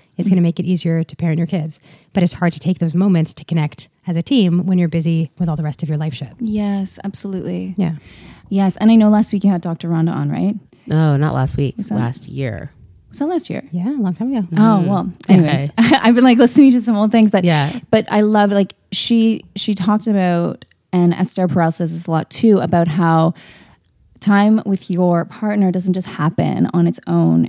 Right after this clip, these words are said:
Speaker 2: It
Speaker 3: Right.
Speaker 2: is something that needs to be scheduled. And it doesn't just happen. We, like, many of us are amazing co-parents and an amazing domestic team, but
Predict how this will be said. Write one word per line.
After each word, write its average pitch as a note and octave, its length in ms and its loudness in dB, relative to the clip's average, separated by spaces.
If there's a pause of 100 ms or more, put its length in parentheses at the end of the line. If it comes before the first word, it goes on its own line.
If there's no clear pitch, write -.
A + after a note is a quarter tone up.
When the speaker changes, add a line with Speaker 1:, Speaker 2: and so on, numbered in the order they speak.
Speaker 2:
It F3+ 80 -4
Speaker 3:
Right. D3+ 100 -2
Speaker 2:
is G3 120 0
something F#3+ 340 4
that E3 80 2
needs E3+ 220 2
to - 80 -10
be D#3 100 -4
scheduled. - 720 -10 (460)
And F3+ 400 4 (440)
it G3+ 120 0
doesn't G#3 240 4
just G3+ 140 -2
happen. F3 400 0
We, B3+ 120 0
like, - 260 -4 (500)
many A3 360 6
of G3 80 0
us F3+ 140 -4
are F#3 80 0
amazing G#3+ 560 6
co-parents G3+ 920 0 (320)
and G3 100 4
an G3+ 100 4
amazing F#3+ 800 2
domestic G3 680 0
team, F#3+ 640 0 (440)
but F3+ 280 -8